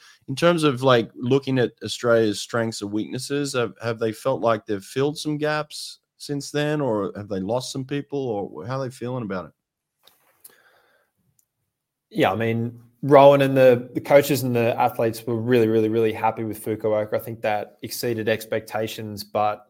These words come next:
Speaker 2: backing it up in Paris is the, the main goal. If they can't do that, then it's, it doesn't mean a whole lot for sure.
Speaker 1: Mm.
Speaker 2: Emergence of Sammy Short, I think, is really interesting.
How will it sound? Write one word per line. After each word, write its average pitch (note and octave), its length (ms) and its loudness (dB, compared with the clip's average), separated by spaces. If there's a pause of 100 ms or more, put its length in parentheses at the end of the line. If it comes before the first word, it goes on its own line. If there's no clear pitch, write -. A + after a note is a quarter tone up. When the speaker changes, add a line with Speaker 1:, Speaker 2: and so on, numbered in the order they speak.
(260)
Speaker 2:
backing A2+ 300 -4
it A2+ 80 0
up G#2+ 300 -2 (200)
in B2+ 100 -12
Paris G2+ 420 -6
is G#2+ 180 -12
the, G#2+ 340 -6
the A2 80 -6
main G2 200 -6
goal. F#2 220 -6
If G2 100 -12
they A2 120 -8
can't G2+ 240 -8
do G2+ 80 -8
that, F#2+ 240 -4
then G2+ 100 -10
it's, - 380 -10 (360)
it A2+ 60 -20
doesn't G2+ 260 -12
mean G2+ 200 -12
a G2 40 -8
whole G2+ 220 -4
lot G2+ 260 -2
for - 140 -14
sure. A2 400 0
Speaker 1:
Mm. F#2+ 220 -8 (1200)
Speaker 2:
Emergence A#2+ 440 4
of A2+ 60 -2
Sammy A2+ 320 0
Short, A#2 440 4
I - 40 -4
think, A2 180 -4
is - 100 -16
really A2 200 0
interesting. A2 580 -8